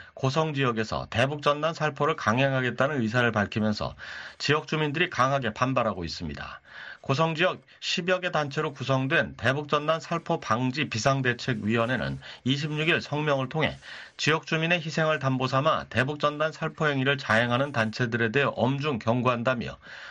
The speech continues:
대북 전단 살포로 인한 생존권의 위협을 좌시하지 않겠다고 밝혔습니다.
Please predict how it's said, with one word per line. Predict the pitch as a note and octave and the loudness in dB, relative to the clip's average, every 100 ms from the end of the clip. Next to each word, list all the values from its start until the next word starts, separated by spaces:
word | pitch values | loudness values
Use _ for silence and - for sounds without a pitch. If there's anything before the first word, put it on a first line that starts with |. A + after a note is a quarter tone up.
| - | -4
대북 | B2 C#3 E3 | 0 0 0
전단 | E3 E3 D#3+ | 0 0 -2
살포로 | D#3+ D3 D3+ D3 | -2 -2 0 0
인한 | C3 D#3+ C#3 | 2 2 0
생존권의 | G2+ E3 E3 E3 D3+ D3 B2+ | -2 -4 0 -2 0 0 0
위협을 | G#2+ B2 C#3+ A#2+ | 0 2 0 2
좌시하지 | A#2+ C3 D3 C#3 D#3+ | 2 2 2 0 2
않겠다고 | C3 A2 A#2+ G#2+ G#2 D#2+ | 0 0 -2 0 0 0
밝혔습니다. | A2 G#2+ G#2+ - D2 C#2+ C2 | -2 0 -2 -2 -4 -4 -6